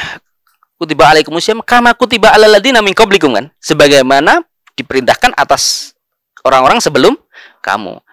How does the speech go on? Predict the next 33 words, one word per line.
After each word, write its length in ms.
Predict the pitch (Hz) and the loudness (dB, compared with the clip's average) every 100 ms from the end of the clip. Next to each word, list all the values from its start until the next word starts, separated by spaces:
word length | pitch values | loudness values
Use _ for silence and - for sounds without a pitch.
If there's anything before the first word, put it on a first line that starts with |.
| _ | _
Ternyata 560 | 247 349 453 - 190 | -2 2 0 2 0
kita 240 | 196 190 180 | 2 2 2
lihat 320 | 131 143 170 | 2 0 0
bahwa 320 | 110 110 190 - - - | -2 2 0 -2 -14 -4
ibadah 400 | 160 143 139 143 | -2 2 2 2
puasa 400 | 170 135 147 147 | 2 2 2 0
ini 400 | 127 175 311 - | -2 -2 -4 -6
dilakukan 880 | - 151 131 - 311 - 101 139 170 - _ _ _ _ _ | -2 2 2 0 -4 0 -2 -2 -16 -20 _ _ _ _ _
juga 400 | 151 139 262 269 | -8 -2 0 2
oleh 240 | 202 220 - | 2 2 0
umat-umat 480 | 220 214 - 247 - | 0 0 -2 -4 -2
sebelum 320 | 202 143 214 | -4 -2 -4
kita 320 | 226 - 139 | -4 -2 0
itu, 160 | 107 - | -2 -6
sebelum 320 | 143 147 170 | -4 -2 -2
Muhammad 320 | - 320 277 - | -2 -2 -2 -4
itu 160 | 98 85 _ | -10 -14 _
juga 160 | 127 131 | -4 -2
dilakukan 480 | 127 151 240 127 92 | 0 -2 -2 -4 -4
itu. 160 | - - _ _ _ _ _ _ _ - - - - | -14 -20 _ _ _ _ _ _ _ -20 -20 -20 -12
Nah, 400 | - 117 110 101 - _ _ | -2 0 0 -2 -8 _ _
eh, 400 | 151 147 143 143 | 0 4 6 4
mungkin 480 | 135 131 131 123 147 | 2 -2 -6 -6 -10
banyak 320 | - 123 123 | -4 -2 -2
sekali 240 | 131 151 127 | 0 0 0
itu 320 | 110 95 98 _ _ | -4 -6 -8 _ _
para 320 | - 117 120 120 | -2 0 0 0
nabi-nabi 720 | 120 104 117 117 113 110 110 | -2 -4 -6 -4 -2 -2 -4
sebelum 320 | - 110 104 | -8 -8 -6
Muhammad 320 | 92 165 196 | -4 -4 -6
itu 160 | 170 131 | -10 -12
juga 160 | - | -12
berpuasa. 720 | 101 - 107 98 - 65 - | -12 -4 -2 -2 -4 -10 -12